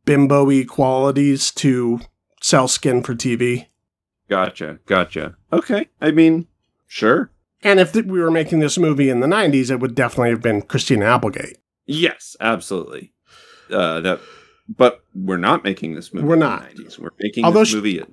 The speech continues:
Speaker 1: Christina
Speaker 2: twenty,
Speaker 1: Applegate,
Speaker 2: twenty.
Speaker 1: not a terrible Jane either.
Speaker 2: Yeah, that's true. She's also a, you know, a great actress and, and a, a talented comedic actress.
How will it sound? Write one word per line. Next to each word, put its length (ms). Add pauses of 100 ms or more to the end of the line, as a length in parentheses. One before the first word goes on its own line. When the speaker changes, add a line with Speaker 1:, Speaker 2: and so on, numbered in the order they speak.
(160)
Speaker 1:
Christina 360
Speaker 2:
twenty, 80
Speaker 1:
Applegate, 280
Speaker 2:
twenty. 200
Speaker 1:
not 320
a 40
terrible 420
Jane 540
either. 360 (380)
Speaker 2:
Yeah, 300 (120)
that's 240
true. 320 (180)
She's 320
also 580
a, 260
you 240
know, 320
a 80
great 560 (680)
actress 560
and, 180
and 280
a, 460 (260)
a 60
talented 680
comedic 440
actress. 560